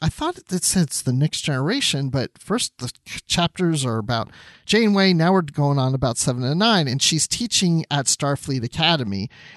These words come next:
and she hears the call of the Borg. And so she hires Anton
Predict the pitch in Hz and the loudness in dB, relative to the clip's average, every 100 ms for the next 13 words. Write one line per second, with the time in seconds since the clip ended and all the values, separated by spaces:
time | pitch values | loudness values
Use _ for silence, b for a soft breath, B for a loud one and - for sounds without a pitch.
0 | - 147 143 - 147 139 208 196 190 - | -4 -2 0 0 0 2 4 4 2 0
1 | 180 - 160 160 156 - 151 147 147 139 | -4 2 6 8 6 4 0 -2 -4 -2
2 | 117 110 107 113 B B B B 156 - | -2 -2 -4 -8 B B B B 2 4
3 | 175 165 190 147 202 214 202 165 - 156 | 4 4 2 4 4 6 4 2 -2 0
4 | 180 175 196 175 131 | 0 2 2 2 0